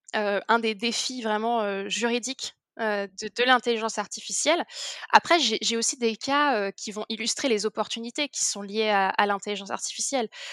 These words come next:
Hem, par exemple, j'ai assisté à la mise en œuvre de projets artistiques qui n'auraient pas pu voir le jour, heu, sans, heu, z-, intelligence artificielle, heu, générative. C'est, c'est vraiment des, des projets de, de, de création qui sont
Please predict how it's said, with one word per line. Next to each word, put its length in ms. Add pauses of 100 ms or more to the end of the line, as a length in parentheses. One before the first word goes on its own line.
(220)
Hem, 400
par 140
exemple, 360
j'ai 220
assisté 460
à 20
la 120
mise 180
en 140
œuvre 340
de 80
projets 320
artistiques 640
qui 180
n'auraient 320
pas 120
pu 160
voir 200
le 120
jour, 420 (140)
heu, 240
sans, 600
heu, 320 (200)
z-, 240
intelligence 340
artificielle, 600
heu, 160
générative. 640
C'est, 200
c'est 140
vraiment 240
des, 180
des 140
projets 460
de, 320
de, 180
de 200
création 640
qui 100
sont 240